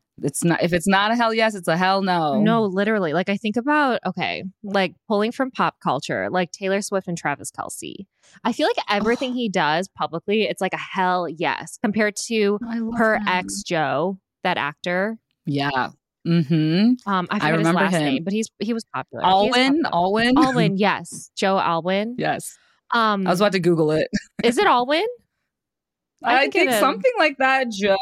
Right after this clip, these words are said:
Speaker 1: Alwyn. <laughs>
Speaker 2: But I feel like, I don't know, like, the way she has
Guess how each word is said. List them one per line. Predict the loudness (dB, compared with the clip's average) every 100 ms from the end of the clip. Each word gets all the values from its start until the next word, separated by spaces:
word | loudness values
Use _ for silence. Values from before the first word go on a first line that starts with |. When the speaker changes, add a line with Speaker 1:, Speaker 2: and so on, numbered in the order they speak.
| 2
Speaker 1:
Alwyn. | 4 4 4 4 2 2 0 2 0 0
<laughs> | -14 -16 -14 0
Speaker 2:
But | 4 4 2 -2 -8 -12 0
I | 2 2
feel | 0 0 2
like, | 2 0 -6 _ _ _ _ _ _ _ -2
I | 0
don't | 2
know, | 2 2 2
like, | 0 -2 -6 -2
the | 0
way | 2 0
she | 0 -2 0 0 0
has | -2 -2 -4 -8